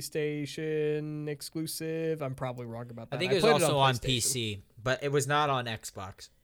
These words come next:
Speaker 1: Came out a few years ago, played it in college, loved it. Little Nightmares two, surprisingly phenomenal.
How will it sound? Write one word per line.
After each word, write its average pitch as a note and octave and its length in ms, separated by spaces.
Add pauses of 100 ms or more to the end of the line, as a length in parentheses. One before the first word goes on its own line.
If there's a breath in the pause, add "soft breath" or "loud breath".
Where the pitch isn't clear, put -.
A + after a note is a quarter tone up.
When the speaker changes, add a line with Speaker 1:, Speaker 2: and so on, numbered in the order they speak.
(480)
Speaker 1:
Came A#3+ 180
out C4 80
a - 20
few A#3+ 120
years D#3+ 200
ago, C#3+ 220
played D#3+ 220
it D3+ 100
in D3 60
college, C3 500
loved A#2+ 260
it. - 160
Little G3 200
Nightmares B3 420
two, F#4 380 (560 soft breath)
surprisingly C4 920
phenomenal. D3 880